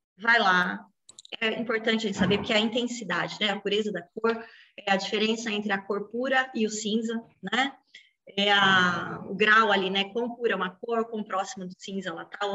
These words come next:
né? É o grau de saturação. É, mas, anyway, né? Não sou uma pessoa que responde, cuja análise responde pro, pra dimensão da saturação. Sou profunda,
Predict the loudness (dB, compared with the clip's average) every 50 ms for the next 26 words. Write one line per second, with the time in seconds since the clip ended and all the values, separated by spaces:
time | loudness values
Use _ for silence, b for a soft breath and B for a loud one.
0 | -4 -6 -6 -6 -4 -2 -2 -2 -2 -4 -6 -8 -10 -12 -16 -20 -12 -6 -2 -2
1 | -2 -2 -4 -8 -16 -16 _ -18 -20 -8 0 2 4 4 4 2 0 -8 -14 _
2 | _ _ B B B B B B B B B B 4 6 8 10 10 10 8 8
3 | 6 6 6 6 6 6 4 4 4 6 6 6 6 4 4 2 2 2 2 0
4 | 0 -2 -4 -6 -4 -2 -2 0 -2 -2 -6 -8 -10 -16 _ _ _ -8 -6 -6
5 | -4 -4 -4 -4 -4 -4 -2 0 0 2 0 0 -2 -6 -12 -10 -8 -8 -6 -2
6 | 2 4 4 4 4 2 0 2 2 2 2 0 -4 -4 -4 -4 0 0 0 2
7 | 4 4 4 2 2 -2 -2 -2 -4 -4 -6 -4 0 2 4 4 4 4 2 -2
8 | -6 _ _ _ -6 -2 0 0 0 0 -2 -4 -6 B B B B B -10 -4
9 | -2 0 2 2 2 0 -2 -4 -4 -4 -2 -2 -4 -4 -6 -6 -6 -6 -6 -6
10 | -6 -8 -2 0 4 4 6 4 4 2 0 -6 B B B B B B B B
11 | B B B B B B B B B B _ _ _ _ _ -2 0 2 4 4
12 | 4 4 6 4 4 4 2 4 6 8 10 10 10 10 8 6 4 4 0 -2